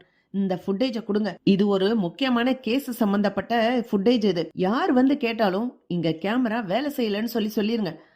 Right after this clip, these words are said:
அப்படின்னு அருண் கடைக்காரங்களை மிரட்டிட்டு வெளியில வராரு. பார்த்தா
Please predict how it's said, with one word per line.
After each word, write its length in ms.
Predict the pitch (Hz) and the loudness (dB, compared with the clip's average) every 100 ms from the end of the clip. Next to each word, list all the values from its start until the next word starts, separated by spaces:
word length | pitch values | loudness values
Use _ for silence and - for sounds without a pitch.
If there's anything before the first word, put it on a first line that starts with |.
| _ - | _ -6
அப்படின்னு 460 | 160 - 147 180 190 | -6 -4 -4 -2 0
அருண் 300 | 156 196 196 - | 0 0 -2 -2
கடைக்காரங்களை 580 | 190 269 294 240 202 190 | 2 2 2 2 2 2
மிரட்டிட்டு 560 | 160 214 220 170 175 175 180 - | 0 0 -2 0 2 0 -2 0
வெளியில 380 | 160 240 226 202 | 2 2 2 0
வராரு. 340 | 175 185 165 160 | 2 2 0 -4
பார்த்தா 380 | 190 185 180 | -4 -2 0